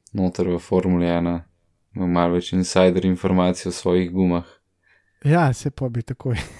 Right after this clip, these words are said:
Speaker 2: <laughs> pa bi takoj vsi, "E, imajo najbo-, naj-, največ informacij, bla, bla, bla," to bi bili, veš, kakšni apeli. Ehm, brez komentarja, ne.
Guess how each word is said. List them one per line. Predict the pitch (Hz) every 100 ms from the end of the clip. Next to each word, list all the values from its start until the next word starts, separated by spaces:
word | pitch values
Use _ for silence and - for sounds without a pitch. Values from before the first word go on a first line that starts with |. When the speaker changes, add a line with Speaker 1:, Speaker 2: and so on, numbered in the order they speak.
| - -
Speaker 2:
<laughs> | _ - - -
pa | 143
bi | 127
takoj | - 139
vsi, | 127 135
"E, | 139 147 151
imajo | 139 135
najbo-, | 131 131 127 123 127
naj-, | 131 139 143 131 127 139
največ | 139 139 123
informacij, | 120 123 131 156 156 - 139 135
bla, | 120 117 113
bla, | 120
bla," | 123 127 120
to | 123
bi | 117
bili, | 123 123 117 - - - - _
veš, | 131 -
kakšni | 123 - 117
apeli. | 113 123 117 104 - - _ - - -
Ehm, | - - 110 101 98 101
brez | 107 110 104
komentarja, | - 104 101 104 104 95
ne. | 98